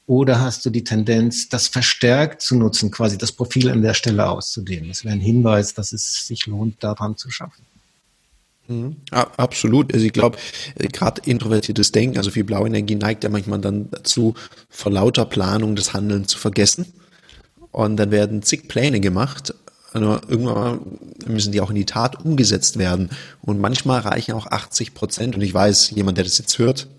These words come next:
Speaker 2: der stark in dieser Energie denkt, „Wie, achtzig Prozent? Spinnt der?“
Speaker 1: Ja.
Speaker 2: Und ich meine das ganz ernst. Manchmal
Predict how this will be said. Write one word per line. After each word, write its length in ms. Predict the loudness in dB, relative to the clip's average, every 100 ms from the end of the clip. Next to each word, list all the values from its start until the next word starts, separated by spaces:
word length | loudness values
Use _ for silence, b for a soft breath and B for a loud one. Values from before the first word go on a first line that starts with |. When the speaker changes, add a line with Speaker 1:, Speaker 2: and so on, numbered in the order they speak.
| -8
Speaker 2:
der 140 | -2 0
stark 260 | 2 2
in 60 | 2
dieser 160 | 2
Energie 360 | 0 0 2 2
denkt, 300 | 0 -4 -4 -2
„Wie, 240 | 0 0
achtzig 380 | -4 -4 -4 -2
Prozent? 420 | 0 2 2 0
Spinnt 360 | -2 0 0 0
der?“ 120 | -4 B B B B B B -16
Speaker 1:
Ja. 140 | -8 -2
Speaker 2:
Und 140 | -2
ich 80 | 0
meine 160 | 0 0
das 100 | 0
ganz 220 | 0 0
ernst. 280 | -2 -2 B B _
Manchmal 580 | -4 0 0 0 0 -2